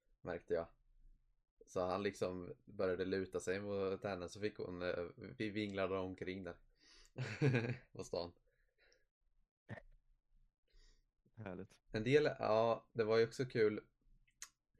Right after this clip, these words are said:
Speaker 1: Det, det är ju det värsta när man är nykter och är med fulla personer. En del personer, så,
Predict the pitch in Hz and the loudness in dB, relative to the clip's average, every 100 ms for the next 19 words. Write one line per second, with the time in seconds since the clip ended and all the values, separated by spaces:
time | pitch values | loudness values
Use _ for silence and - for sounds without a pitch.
0 | _ _ 107 107 117 135 113 98 98 101 | _ _ -6 -2 2 4 4 2 -2 -4
1 | - 95 101 95 92 90 - - 104 95 | -6 -6 -4 -4 -6 -8 -10 -8 -4 -4
2 | 95 92 - 92 98 110 90 87 90 _ | -6 -4 -4 -2 -6 -6 -8 -8 -12 _
3 | _ _ 85 95 123 135 131 101 95 92 | _ _ -6 -2 -2 -2 -2 -4 -4 -6